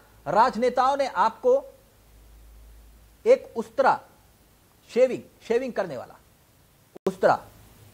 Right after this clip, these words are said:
मुफ्त दिया, लेकिन उस उस्तरे में ब्लेड की कीमत बढ़ा दी। वो उस्तरा मुफ्त है, लेकिन ब्लेड की कीमत बढ़ा दी।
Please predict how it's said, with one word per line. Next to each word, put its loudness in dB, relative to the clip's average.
मुफ्त -2
दिया, -12
लेकिन 0
उस -2
उस्तरे 4
में 0
ब्लेड 10
की -2
कीमत 0
बढ़ा -2
दी। -18
वो 2
उस्तरा 4
मुफ्त 0
है, -6
लेकिन 0
ब्लेड 10
की -2
कीमत 0
बढ़ा -2
दी। -12